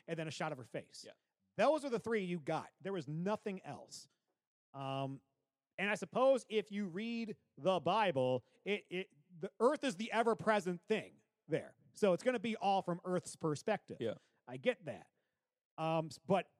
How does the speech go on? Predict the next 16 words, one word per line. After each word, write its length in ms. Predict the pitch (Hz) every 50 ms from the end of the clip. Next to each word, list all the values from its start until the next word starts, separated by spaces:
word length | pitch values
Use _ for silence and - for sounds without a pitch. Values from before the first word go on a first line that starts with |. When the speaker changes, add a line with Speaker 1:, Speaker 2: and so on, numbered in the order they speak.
| _ _ -
Speaker 1:
I 100 | 185 214
just, 280 | 214 247 - - - - _ _ _ _ _ _ _ _ _ _ _ _ _ _ 139
there 100 | 143 208 202
were, 100 | 214 - 156
there 120 | 151 196
are 40 | 190
times 260 | - - 220 254 226
when 80 | 220 214
the 60 | 190
<laughs> 120 | - - -
camera 240 | 131 208 180 120
shots 340 | - - - 165 - - -
just 180 | - - - -
seemed 200 | - 175 180 - - -
off. 240 | - 135 170 202 - - - _ _ _ _ _ _ _ _ _ _
Like, 180 | 160 160 147 143